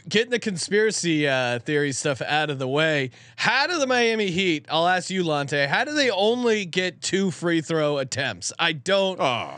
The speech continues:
Speaker 1: understand that. I, what, I, and I can't even go back and, and figure out specifically what call, but that is a playoff record. Only two free throws attempted. What's going on here? Do you think the league does anything to make up
Speaker 2: Oh,
Speaker 1: for
Speaker 2: what
Speaker 1: it
Speaker 2: do you mean?
Speaker 1: come Sunday?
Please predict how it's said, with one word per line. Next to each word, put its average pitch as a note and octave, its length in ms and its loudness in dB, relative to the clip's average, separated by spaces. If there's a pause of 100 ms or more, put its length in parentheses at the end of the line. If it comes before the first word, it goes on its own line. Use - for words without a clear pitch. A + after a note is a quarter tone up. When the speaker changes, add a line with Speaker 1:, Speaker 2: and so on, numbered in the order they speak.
(120)
Speaker 1:
understand F3 720 0
that. F#2 220 -8 (100)
I, F#3 200 0
what, G3+ 260 0 (100)
I, G3 160 0
and A3+ 160 2
I B3+ 120 2
can't D#4 260 -4
even C4+ 240 0
go A3+ 100 2
back G3+ 360 0
and, F#3 300 -6 (440)
and E3 160 0
figure G3+ 200 2
out G3+ 200 2
specifically F#3 640 0
what D#3+ 300 0
call, G#3 320 0
but E3+ 220 0 (280)
that B3 240 0
is B3 140 0
a G#3 120 2
playoff G#3 520 0
record. D3 480 0
Only B3 360 2
two A3+ 320 0
free G#3+ 300 0
throws F#3+ 400 0
attempted. D#3+ 800 -2 (400)
What's B3 240 2
going A#3+ 300 2
on B3 180 2
here? F#3 220 2
Do F#3+ 80 -4
you G3 80 -2
think A3+ 180 0
the G#3+ 80 2
league G#3+ 320 0
does F#3 300 0
anything F#3+ 460 0
to F3 60 2
make F#3 320 0
up B3 140 2
Speaker 2:
Oh, A2 60 0
Speaker 1:
for F3+ 180 2
Speaker 2:
what D#3 120 2
Speaker 1:
it E3 100 -4
Speaker 2:
do A2 80 -4
you F#2 100 -2
mean? D#2+ 140 -10
Speaker 1:
come G3+ 280 0
Sunday? G#3 500 -2